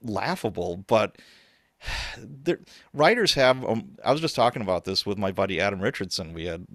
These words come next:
the random show of my podcast, uh, last week, and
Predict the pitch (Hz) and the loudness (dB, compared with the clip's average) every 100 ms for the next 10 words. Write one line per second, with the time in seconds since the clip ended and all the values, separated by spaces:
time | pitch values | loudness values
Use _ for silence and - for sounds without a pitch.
0 | - - - 98 101 107 123 120 104 95 | -20 -20 -10 -6 0 4 4 4 2 -2
1 | - - 92 87 90 - 95 98 95 98 | -6 -4 -4 -4 -8 -12 -8 -4 -2 0
2 | 90 - - - - - 82 - _ _ | 0 -2 -6 -6 -8 -10 -12 -14 _ _
3 | - 82 - - 113 - - - - - | -10 -8 -8 -6 -6 -6 -14 -20 -20 -20
4 | _ _ _ 113 113 107 104 104 | _ _ _ 2 4 2 0 -4